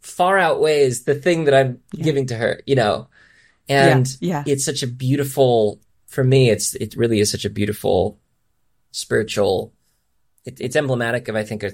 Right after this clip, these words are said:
Speaker 1: a spiritual relationship that's just like,
Speaker 2: Yeah.
Speaker 1: man, I, God is really, ch-, really cherishes our small, you know, not, not very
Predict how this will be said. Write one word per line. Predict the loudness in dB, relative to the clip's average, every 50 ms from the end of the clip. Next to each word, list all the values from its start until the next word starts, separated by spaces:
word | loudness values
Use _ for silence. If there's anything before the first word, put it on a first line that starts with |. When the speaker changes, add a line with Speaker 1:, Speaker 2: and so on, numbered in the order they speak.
| -10
Speaker 1:
a | -14 -14
spiritual | -14 -4 0 0 0 0 -2 -6 -6
relationship | -4 -4 -4 -6 -6 -8 -10 -8 -8 -8 -8 -8 -12 -14
that's | -14 -10 -10 -8
just | -8 -6 -6 -4 -2
like, | -2 -2 -2 -4 -10 -20 _ _ _ _ -8
Speaker 2:
Yeah. | -6 -6 -6 -6 -8 -12 _ _ _ _ _ _
Speaker 1:
man, | -4 0 0 0 0 -2 -2
I, | -2 -2 -2 -2 -2 -4 _ _ _ _ _ _ _ _ _ _ _ _ _ _ _ _ _ _ _ -8
God | -6 -4 -2 -2 -2
is | -4 -8 -8 -6
really, | -6 -4 -4 -6 -6
ch-, | -10 -12 -14 -16 _ _ _ _
really | -18 -8 -4 -2 0 0 0 -2
cherishes | -4 -4 -2 0 0 0 0 -2 -2 -4 -4 -4 -2 -2
our | 0 0 0 0 0 -2 -4 -6 -12 _ _ _ _ _ _ _ _ _ _ _ _ _ _ _ _ _ _ _
small, | -10 -8 -4 -2 0 2 4 4 4 4 4 4 2 0 -6 _ _ _ _ _ _ _ _ _ _
you | -4 -4
know, | -2 -2 -2 -2 -4 -6 -10 _ _ _ _ _ _ _ _ _ _ _ _
not, | -4 -2 -2 -2 -2 -6 -10
not | -6 -4 -4 -4 -4 -4
very | -2 0 4 4 4 4 2